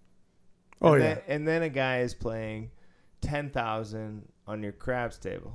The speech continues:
Speaker 1: Mm-hmm.
Speaker 2: and somebody hits four quarters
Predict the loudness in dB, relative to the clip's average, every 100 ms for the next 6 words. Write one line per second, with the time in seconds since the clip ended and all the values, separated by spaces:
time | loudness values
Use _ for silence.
0 | -12 -16 -12 -2 2 2 -2 -10 _ _
1 | -4 -4 -2 -2 0 0 0 0 0 -4
2 | -14 -18 -20 -20 _ _ _ _ _ _
3 | _ _ -8 -8 -2 0 2 2 4 4
4 | 6 2 0 -4 -8 -16